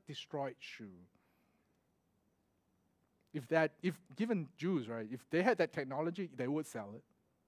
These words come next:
They would make lots of money from it. Or they go bankrupt 'cause they make one shoe, sell it to one person, and then forty years nobody buys shoes anymore, right? Maybe that's why they're not selling it. Maybe they do know. Jewish friends, rabbis, friends of mine, share, right?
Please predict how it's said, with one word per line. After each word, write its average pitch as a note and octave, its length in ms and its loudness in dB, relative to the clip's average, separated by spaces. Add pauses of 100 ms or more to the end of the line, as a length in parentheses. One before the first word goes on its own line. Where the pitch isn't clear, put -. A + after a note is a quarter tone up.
(500)
They A#2+ 120 -4
would C3+ 220 -4
make C3 160 -6
lots C3 240 -4
of B2 60 -6
money D3 240 -2
from A2 180 -12
it. A#2 80 -12 (400)
Or D#3 160 4
they D3 120 2
go E3 120 4
bankrupt D3+ 320 4
'cause D#3+ 100 4
they D3+ 80 0
make D#3+ 160 0
one D#3 180 2
shoe, G3+ 320 0 (160)
sell D#3+ 140 2
it - 20 4
to C3 40 2
one D#3 200 6
person, F#3+ 340 4
and D3 120 0
then D3+ 60 -4
forty E3 220 2
years D#3+ 140 2
nobody D3+ 160 -2
buys C3 200 -2
shoes B2+ 220 -6
anymore, G2 320 -10
right? D#3 140 -8 (280)
Maybe B3 220 12
that's B3 240 12
why G3+ 280 12
they're E3+ 100 8
not F#3 120 4
selling D#3 300 4
it. A#2+ 160 -4 (800)
Maybe G3 140 4
they G3 100 12
do A#3+ 200 10
know. D3+ 360 8 (880)
Jewish E3+ 240 6
friends, F#3 480 6
rabbis, E3 340 8
friends F3+ 220 4
of E3+ 80 4
mine, F#3 300 6
share, A#2+ 480 0 (300)
right? D#3+ 260 -8